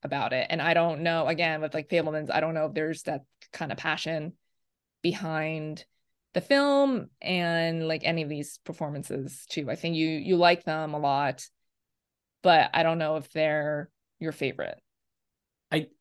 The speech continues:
Speaker 2: I think you, that's accurate. I do.
Speaker 1: So
Speaker 2: I do
Speaker 1: that,
Speaker 2: think
Speaker 1: yeah. So that, and I mean, and so I don't know if, like, they're gonna go out of their way to nominate her
Speaker 2: in supporting.
Speaker 1: in supporting.
Speaker 2: I guess I would say, like, I think it went from,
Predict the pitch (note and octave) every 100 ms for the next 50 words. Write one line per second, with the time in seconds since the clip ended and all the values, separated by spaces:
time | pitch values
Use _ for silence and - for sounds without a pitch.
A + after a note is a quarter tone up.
0 | - D#3 G3+ F3+ C#3+ D3+ D3+ - D3+ C#3
1 | C3 - D#3+ C#3 C#3 C3 B2+ G#3+ G3+ F#3
2 | F#3+ F#3+ - G3 - - G3 - F#3 F#3
3 | F3 - F3 - F3+ F3 F3+ E3+ E3 E3+
4 | E3 E3 E3+ E3+ E3+ E3 E3 D3 E3 F3
5 | D#3 D#3 D3+ D#3 _ _ _ - - E3+
6 | E3 D3+ D#3 D#3 D3+ D#3 D3+ D3+ E3+ _
7 | _ _ - B2+ - - G2 - - F3+
8 | F3+ E3 - E3+ A#2+ G#2+ D#2+ F#3+ - _
9 | _ D#3 E3+ G3 - _ _ _ - E3
10 | E3+ F3 D#3 C#3+ C3 - D#3 E3+ F3+ E3
11 | D#3+ D#3+ D3+ D#3 D3 C#3